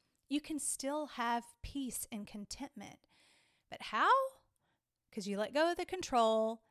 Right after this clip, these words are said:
and you place it back where it belongs, in the hands of God. When you let go of control, even when your plans don't work out, you're okay because you know God is in control and he will always make a way out.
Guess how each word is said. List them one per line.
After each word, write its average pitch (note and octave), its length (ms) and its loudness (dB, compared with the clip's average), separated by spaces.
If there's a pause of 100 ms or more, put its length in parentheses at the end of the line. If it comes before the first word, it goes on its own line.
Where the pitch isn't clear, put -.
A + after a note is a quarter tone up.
(100)
and A3 120 -4
you G#3+ 60 -6
place G#3 300 -4
it - 80 -6
back G#3 240 0
where A#3+ 80 0
it C4+ 80 -2
belongs, C4+ 480 6
in A#3+ 140 -2
the A3 60 0
hands A3+ 220 -2
of G#3 80 -6
God. F3 300 2 (320)
When C4 240 6
you D#4 420 4
let E4 240 4
go D4+ 180 12
of D4+ 120 8
control, C#4+ 800 4 (680)
even C#4+ 320 4
when E4+ 140 2
your F4 120 2
plans F#4+ 480 2
don't A3+ 200 2
work G#3 260 0
out, G3 400 2 (400)
you're D#4 420 4
okay C4+ 460 4
because G#3 320 -2
you C#4 180 2
know C#4+ 180 4
God A3+ 260 6
is A#3+ 120 0
in A#3+ 100 0
control G3+ 680 4 (360)
and A#3+ 160 2
he D4 460 4
will B3 300 0
always B3+ 560 10 (120)
make A3+ 360 2
a A#3 60 4
way G#3 240 4
out. A3 400 4